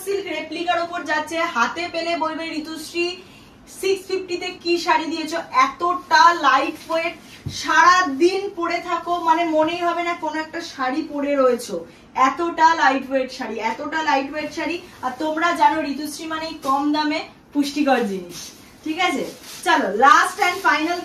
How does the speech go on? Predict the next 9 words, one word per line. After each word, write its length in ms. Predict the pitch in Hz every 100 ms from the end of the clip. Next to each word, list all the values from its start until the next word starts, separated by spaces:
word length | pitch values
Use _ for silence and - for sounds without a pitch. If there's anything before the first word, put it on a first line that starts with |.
| 349
color 300 | 330 339 320
যাচ্ছে 540 | 311 311 311 320 311 -
পিঙ্কের 460 | 370 370 359 370
সাথে 380 | 359 370 339 339
blue 360 | 254 277 339 339
color 400 | 339 320 311 320
combination, 640 | 302 311 311 311 311 - 196 - - -
পিঙ্কের 460 | 381 381 370 370 359
সাথে 520 | 349 339 330 320 339